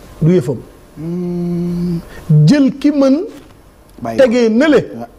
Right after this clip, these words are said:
Speaker 1: Jël ki mënul indi.
Speaker 2: Indi, ouais.
Speaker 1: Teg ko palaasu ki mën.
Speaker 2: Hmm.
Speaker 1: Yonent bi nee na bu ngeen demee bay dund ci jamono boobu nga xam ni cër yi ñin koy jox moomuñu ko.
Speaker 2: Kon yawmal xiyaam yegsi na.
Speaker 1: Agsi na.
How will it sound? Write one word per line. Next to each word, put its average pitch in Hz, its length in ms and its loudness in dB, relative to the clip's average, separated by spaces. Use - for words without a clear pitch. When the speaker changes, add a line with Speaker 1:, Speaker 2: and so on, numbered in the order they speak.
Speaker 1:
Jël 220 180 0
ki 240 100 0
mënul 208 380 2
indi. 143 300 -4
Speaker 2:
Indi, 110 260 -8
ouais. - 120 -10
Speaker 1:
Teg 247 180 -2
ko 233 80 -2
palaasu 190 400 -4
ki - 120 -4
mën. 170 180 -2
Speaker 2:
Hmm. 185 420 -2
Speaker 1:
Yonent 254 360 2
bi 247 120 -4
nee 233 140 0
na 208 80 -2
bu 196 120 0
ngeen 262 220 0
demee 226 220 2
bay 220 180 0
dund 220 260 2
ci 208 120 -4
jamono 190 300 0
boobu 151 280 0
nga 208 100 2
xam 254 180 -2
ni 240 180 -2
cër 277 220 0
yi 220 160 2
ñin 247 200 0
koy 240 220 -2
jox 175 140 -2
moomuñu 202 460 2
ko. 156 160 -6
Speaker 2:
Kon 110 100 -10
yawmal 117 300 -6
xiyaam 147 320 -2
yegsi 123 260 -4
na. 95 120 -2
Speaker 1:
Agsi - 240 -4
na. 269 140 0